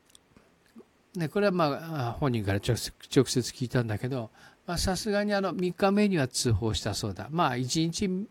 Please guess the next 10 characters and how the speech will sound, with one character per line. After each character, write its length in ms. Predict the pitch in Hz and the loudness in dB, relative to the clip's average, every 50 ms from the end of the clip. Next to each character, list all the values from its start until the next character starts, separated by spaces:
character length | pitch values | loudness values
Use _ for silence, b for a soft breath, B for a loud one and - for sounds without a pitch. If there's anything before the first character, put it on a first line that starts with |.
| _ - - | _ -10 -6
あ 140 | 180 190 202 | -4 -4 -2
の、 220 | 202 202 196 185 b b b b b b b b b b b b b b b b _ _ - 214 | -2 -4 -6 -8 b b b b b b b b b b b b b b b b _ _ -8 -6
お 1000 | 208 202 196 190 185 185 185 180 175 175 175 170 160 160 160 156 151 147 147 143 | -4 -4 -2 -2 -4 -4 -4 -6 -6 -6 -4 -4 -2 -2 -2 -2 -2 -2 -4 -6
ー、 20 | - - _ _ _ _ _ _ _ _ | -10 -14 _ _ _ _ _ _ _ _
一 380 | - 139 135 131 - - 151 156 | -8 -6 -4 -4 -2 -2 -2 -2
日 800 | 170 165 - - - 208 208 202 202 202 202 196 196 202 220 - - _ _ _ - - 196 196 185 175 170 170 - - - - - - 180 | -4 -4 -4 -4 -4 -2 -2 -2 -2 -2 -2 -2 -4 -4 -6 -10 -16 _ _ _ -20 -20 -20 -18 -18 -18 -18 -18 -20 -20 -20 -20 -18 -10 -6
や 300 | 175 170 165 160 156 160 | -4 -2 -2 0 -2 -2
り 160 | 160 180 208 | -2 0 2
ゃ、 160 | 214 175 151 131 | 2 2 0 0
ま 560 | 127 127 131 135 139 131 117 107 107 110 | -4 -4 -4 -2 -2 -2 -2 -2 -4 -8